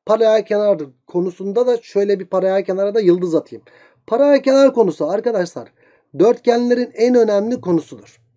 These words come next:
Zaten bayağı bir uzun video ile anlattım. Açıklayıcı bir şekilde anlattım. Sizi o yüzden bu hafta yorabilir. Ama önümüzdeki hafta çarşambaya kadar da uzatabilirsiniz. Hiç sıkıntı değil.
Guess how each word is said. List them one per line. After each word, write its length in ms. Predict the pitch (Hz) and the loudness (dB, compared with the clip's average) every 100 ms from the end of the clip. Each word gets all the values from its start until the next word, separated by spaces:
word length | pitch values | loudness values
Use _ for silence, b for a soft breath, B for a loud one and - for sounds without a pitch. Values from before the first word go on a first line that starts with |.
| b b b _ | b b b _
Zaten 560 | 131 226 254 240 220 214 | 2 4 4 2 2 2
bayağı 320 | 240 202 208 | 4 6 4
bir 100 | 262 | 0
uzun 340 | 226 196 214 | 0 2 2
video 280 | 185 175 190 | 0 4 6
ile 140 | 165 | 6
anlattım. 420 | 139 120 113 - 117 | 2 -2 -16 -18 -18
Açıklayıcı 500 | - - 180 180 208 | -18 -4 0 0 -4
bir 60 | |
şekilde 340 | - 156 160 185 | -6 -6 -2 -2
anlattım. 480 | 156 147 - 254 | 0 -4 -4 -6
Sizi 280 | 214 - 170 | -6 -8 0
o 140 | 226 208 | 2 2
yüzden 360 | 175 165 165 | 2 -2 0
bu 80 | 220 | 2
hafta 260 | 180 - 233 | 2 2 4
yorabilir. 420 | 196 185 160 143 | 6 6 4 0
Ama 300 | 160 196 156 b b - | 2 2 2 b b -4
önümüzdeki 480 | 156 175 170 208 214 | 0 0 0 0 0
hafta 260 | 208 170 | 0 -2
çarşambaya 640 | 156 180 180 196 202 226 226 | -2 -2 -2 -4 -4 -4 -2
kadar 320 | 202 185 202 | 0 0 -2
da 40 | |
uzatabilirsiniz. 840 | 262 202 190 202 185 170 139 117 - | -2 0 2 0 0 -6 -10 -14 -10
Hiç 140 | 226 | -12
sıkıntı 500 | - 175 180 180 190 | -10 -8 -8 -8 2
değil. 220 | 180 131 | 2 2